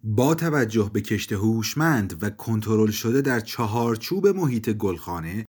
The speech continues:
می‌توان بسیاری از محصولات کشاورزی را با کمترین مصرف آب و بالاترین بازدهی محصول تولید و از تخریب مراتع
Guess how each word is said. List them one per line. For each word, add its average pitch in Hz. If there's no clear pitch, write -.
می‌توان 98
بسیاری 135
از 175
محصولات 117
کشاورزی 104
را 113
با 107
کمترین 123
مصرف 123
آب 117
و 113
بالاترین 117
بازدهی 117
محصول 139
تولید 98
و 113
از 110
تخریب 135
مراتع 170